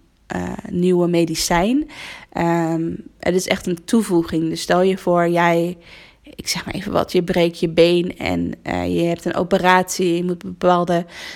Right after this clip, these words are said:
medicijnen slikken. En nou ja, dat zijn, dat is natuurlijk echt de medische zorg. En wil jij dat, laat maar zeggen, jouw gebroken been, dat het sneller geheeld wordt, dus dat het sneller, ehm,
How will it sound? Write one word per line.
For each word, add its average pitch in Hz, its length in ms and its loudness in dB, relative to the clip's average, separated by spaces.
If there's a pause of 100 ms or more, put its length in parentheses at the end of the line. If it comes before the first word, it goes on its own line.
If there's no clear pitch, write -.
(120)
medicijnen 190 640 2
slikken. 170 600 2
En 170 480 -2
nou 170 180 2
ja, 151 100 4
dat 170 180 -2
zijn, - 200 -4
dat 180 140 2
is - 80 -6
natuurlijk 185 340 -4
echt - 180 -2
de 190 60 0
medische 190 480 2
zorg. 233 460 2 (580)
En 180 400 0
wil 190 200 6
jij 233 180 6
dat, 175 220 0
laat 180 120 0
maar 175 80 0
zeggen, 175 280 -2
jouw 175 320 2
gebroken 175 600 0
been, 180 300 4
dat 170 140 -2
het 175 140 -10
sneller 185 420 2
geheeld 170 520 0
wordt, 226 200 2
dus 226 160 -4
dat 175 140 -4
het - 120 -12
sneller, 180 560 0 (800)
ehm, 170 760 0